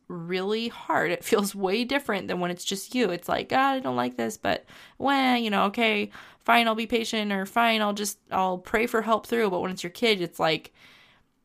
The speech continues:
there's an-, another level. I swear there's another level of,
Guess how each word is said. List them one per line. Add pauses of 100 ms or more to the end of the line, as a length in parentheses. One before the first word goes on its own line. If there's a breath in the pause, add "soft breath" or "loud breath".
(220)
there's
an-,
another
level.
I
swear
there's
another
level
of,